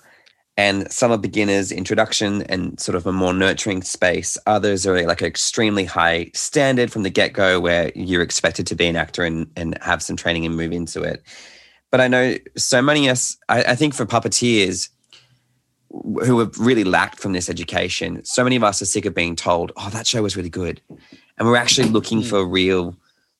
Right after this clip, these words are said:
Speaker 1: criticism and real feedback and real constructive, uh, spaces where we can adapt and, and grow. But I also think that can be quite brutal. And I'm
Speaker 2: Mm.
Speaker 1: curious as to,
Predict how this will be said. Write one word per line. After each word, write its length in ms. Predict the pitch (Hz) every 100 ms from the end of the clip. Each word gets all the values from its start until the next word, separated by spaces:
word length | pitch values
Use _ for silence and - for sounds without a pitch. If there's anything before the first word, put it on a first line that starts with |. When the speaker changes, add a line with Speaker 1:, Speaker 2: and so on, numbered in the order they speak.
| _ _ -
Speaker 1:
criticism 520 | - 131 117 107 92
and 180 | 90 87
real 140 | 101 101
feedback 640 | - 98 92 92 85 -
and 120 | 90
real 120 | 90
constructive, 840 | 85 87 - 90 - 95 85 80 - _ - _ _ -
uh, 180 | 87 78
spaces 460 | - 82 80 90
where 100 | 87
we 140 | 85 82
can 280 | 82 82 -
adapt 380 | 85 85 82 -
and, 200 | 85 -
and 160 | - 87
grow. 520 | 82 87 85 73 - - _ _ _ _ _ _ _ _ _ _ _ _ _ _ _ _ -
But 200 | 123 143
I 180 | 147 151
also 240 | 170 170
think 100 | 170
that 80 | 127
can 100 | 135
be 60 | 127
quite 320 | - 113 -
brutal. 460 | 101 104 - 214 - _ _ _ -
And 180 | 113 117
I'm 180 | 123 135
Speaker 2:
Mm. 220 | 139 110
Speaker 1:
curious 460 | 151 151 151 135 123
as 100 | 110
to, 160 | 120